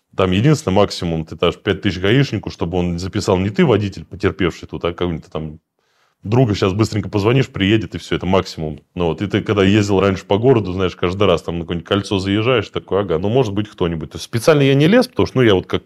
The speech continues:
про случай с дедушкой щас рассказал, типа, специально я не провоцировал. Ну, если реально я еду прав, и какой-нибудь там осёл под меня лезет, да ну бей, чё, мне жалко, что ли, блин, я на этом денег щас заработаю.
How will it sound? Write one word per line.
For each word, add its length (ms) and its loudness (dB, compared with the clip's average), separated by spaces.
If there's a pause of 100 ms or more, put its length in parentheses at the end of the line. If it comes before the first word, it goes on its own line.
про 140 0
случай 300 -4
с 40 -6
дедушкой 320 -6
щас 160 -12
рассказал, 340 -2
типа, 200 -12
специально 380 -2
я 140 0
не 140 -6
провоцировал. 680 -2
Ну, 340 0
если 340 2
реально 300 6
я 160 4
еду 280 2
прав, 300 2
и 60 -6
какой-нибудь 360 -4
там 240 -6
осёл 300 -2
под 140 -8
меня 220 -4
лезет, 360 -4
да 120 -4
ну 120 -2
бей, 300 -4
чё, 160 -12
мне 180 -12
жалко, 300 -4
что 180 -14
ли, 100 -10
блин, 240 -12
я 160 -6
на 100 -8
этом 220 -8
денег 220 -6
щас 160 -12
заработаю. 540 -2